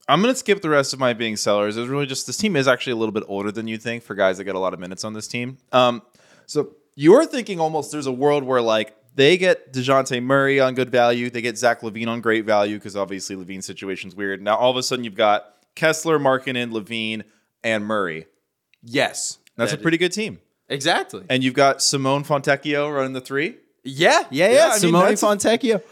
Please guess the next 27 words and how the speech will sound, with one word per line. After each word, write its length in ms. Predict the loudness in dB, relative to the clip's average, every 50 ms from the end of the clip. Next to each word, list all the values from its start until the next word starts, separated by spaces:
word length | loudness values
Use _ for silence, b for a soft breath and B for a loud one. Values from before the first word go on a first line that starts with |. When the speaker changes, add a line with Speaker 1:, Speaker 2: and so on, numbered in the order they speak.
| b b
Speaker 1:
That 160 | 2 4 4 4
is 120 | 2 -2
a 80 | -4 -6
fun 540 | -6 -2 0 0 2 0 -2 -6 -12 -14 _
team. 280 | -8 -6 -6 -2 2
I 100 | 2 4
like 260 | 4 4 4 2 2 0
that 180 | -4 -4 -4
team. 280 | -6 -8 -8 -6 -4 -4
I 60 | -4
mean, 180 | -4 -4 0 0
that's 180 | 0 0 0 -2
a 60 | -2
good 180 | -2 -2 -2
case 220 | -2 -4 -6 -6 -6
for 100 | -8 -6
being 220 | -6 -6 -6 0
buyers. 520 | 2 4 4 4 4 0 -2 -4 -4 -8 -8 -2
Um, 500 | 2 2 4 4 2 0 -4 -10 -16 -18 _ _ _ _ _ _ _ _ _ b b b b b
so 260 | 2 4 4 4 6 4
also 560 | 2 2 2 2 0 -2 0 0 0 -2 -4 _ _ _ _ _ _ _ _ _ _ _ _
one 280 | -6 0 0 2 2 0
thing 220 | -2 -4 -4 -2 0
I 140 | 2 0 2
had 200 | 2 0 0 0
on 80 | 0 -2
my, 200 | -2 -4 -4